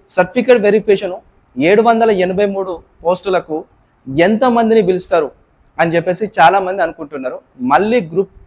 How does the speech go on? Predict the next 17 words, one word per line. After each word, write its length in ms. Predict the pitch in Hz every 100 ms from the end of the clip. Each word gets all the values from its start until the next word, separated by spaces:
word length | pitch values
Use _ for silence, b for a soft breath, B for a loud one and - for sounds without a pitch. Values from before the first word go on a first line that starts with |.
| - 156
వన్ 160 | 185 202
లాగానే 420 | 175 147 139 220 - _ _ _ _ 127
గ్రూప్ 240 | 151 220 240
టూ 60 | 240 170
కూడా 180 | 160 170 135 151
one 120 | 202 240
is 80 | - 240
to 80 | 226 - _ _ 131 151
one 160 | 220 220 131 - _ _ _ _ _ -
తీసుకోనుందని 680 | 202 - 214 190 175 170 165
చెప్పేసి 280 | 165 170 175 202
తెలుస్తూ 320 | 196 190 - 208
ఉన్నది. 220 | 165 123 113 156
అంటే 180 | 185 233 170
ఒక 200 | 190 190
పోస్ట్కి 280 | 220 220 208 165
ఒక్కరినే 400 | 196 185 170